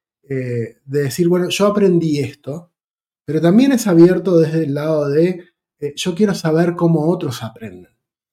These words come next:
Y eso es en sí mismo generar comunidad, desde el, desde la educación, pero a veces, muchas veces desde la práctica.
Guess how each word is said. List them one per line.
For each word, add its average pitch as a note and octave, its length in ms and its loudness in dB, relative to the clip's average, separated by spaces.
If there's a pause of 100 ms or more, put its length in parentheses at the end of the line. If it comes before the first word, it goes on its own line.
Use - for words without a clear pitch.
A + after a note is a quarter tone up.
(200)
Y A3 100 4
eso A#3+ 220 4
es B3 260 4
en D3 200 -6
sí D3+ 160 -6
mismo D#3 320 -4
generar D3 380 -6
comunidad, B2+ 560 -8
desde G3 300 2
el, - 260 -4 (200)
desde G3+ 260 2
la G3 120 4
educación, G#3 640 -2
pero G3+ 160 0
a F#3 40 2
veces, A3+ 300 2
muchas A3 300 0
veces G#3+ 240 -2
desde D3 280 -4
la A#2 160 -10
práctica. C3+ 580 -6